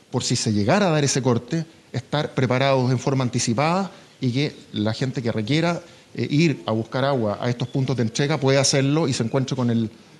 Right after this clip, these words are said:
con el sistema operando. De todas maneras, eh, confiamos en que la gente y la ciudadanía haya juntado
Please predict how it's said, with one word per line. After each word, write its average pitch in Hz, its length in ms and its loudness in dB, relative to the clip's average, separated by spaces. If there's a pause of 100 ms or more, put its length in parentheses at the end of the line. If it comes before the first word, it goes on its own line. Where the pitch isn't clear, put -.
(120)
con 120 140 -2
el 113 80 0
sistema 123 480 -2
operando. 113 560 2 (320)
De 131 80 2
todas 165 140 2
maneras, 170 420 2 (320)
eh, 123 320 -2
confiamos 143 560 2 (400)
en 123 100 -2
que 131 100 0
la 131 60 2
gente 123 480 0 (720)
y 147 100 -2
la 127 60 2
ciudadanía 127 560 0 (180)
haya 165 220 0
juntado 156 540 0